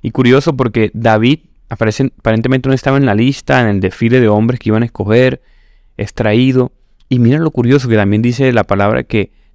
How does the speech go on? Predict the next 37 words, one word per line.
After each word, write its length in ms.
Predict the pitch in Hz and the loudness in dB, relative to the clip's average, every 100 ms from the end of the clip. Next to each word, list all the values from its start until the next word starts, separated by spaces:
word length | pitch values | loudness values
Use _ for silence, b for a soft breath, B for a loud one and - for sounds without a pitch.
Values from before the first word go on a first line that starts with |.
| - | -4
David 300 | 127 120 143 | 0 0 0
tenía 300 | 170 123 123 | 0 2 2
ojos 420 | 127 151 135 - | 0 -4 -8 -10
hermosos 800 | 113 107 127 160 185 226 - - | -6 -2 0 -2 -2 -6 -8 -10
y 140 | 135 | -6
que 60 | 113 | -2
era 100 | 117 | 0
de 80 | 147 | 0
buena 220 | 120 139 | 0 -2
apariencia. 680 | 147 123 123 185 208 123 107 _ _ _ _ _ _ _ _ | 0 2 2 2 -2 -4 -10 _ _ _ _ _ _ _ _
Lo 120 | 110 | -4
que 80 | 117 | 0
me 160 | 113 101 | -2 -2
pone, 400 | _ 110 123 135 | _ 0 0 0
nos 240 | 117 107 | -4 -4
pone 180 | 107 117 | -2 -2
a 20 | |
pensar, 240 | 139 110 120 | 0 -2 0
bueno, 180 | 139 | 2
es 80 | 120 | 0
una 180 | 120 143 | 0 -4
contradicción 680 | - 135 113 107 92 - 147 | -2 -2 0 0 -2 -2 -4
porque 180 | 175 123 | -2 -4
el 60 | |
Señor 340 | - 104 107 123 | -2 -2 -2 -4
dice 240 | 127 147 | -4 -2
que 140 | - | -2
no 100 | 110 | -2
nos 140 | 113 131 | -2 -2
guiemos 200 | 135 139 | -2 -2
por 100 | 135 | -2
la 40 | |
apariencia, 340 | 127 104 113 147 | -2 -2 -2 -2
pero 160 | 107 | -2
trae 180 | - 104 | 0 -2
a 20 | |
alguien 320 | 107 127 127 | 0 -4 -6